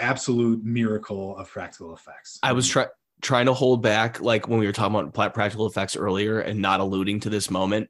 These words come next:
Speaker 2: I, I could not agree with you more. It is one of my favorite things I've seen in a horror movie. I don't, I feel I'm being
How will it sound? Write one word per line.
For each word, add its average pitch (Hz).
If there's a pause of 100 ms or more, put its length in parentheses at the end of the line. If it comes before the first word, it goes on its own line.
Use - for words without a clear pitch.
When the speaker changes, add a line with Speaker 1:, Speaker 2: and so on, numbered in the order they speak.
(120)
Speaker 2:
I, 107 (140)
I 117
could 117
not 117
agree 107
with 107
you 101
more. 101
It 104
is 101
one 101
of 107
my 101
favorite 104
things 98
I've 95
seen 101
in 92
a 82
horror 90
movie. 65
I 107
don't, 107
I 107
feel 123
I'm 110
being 113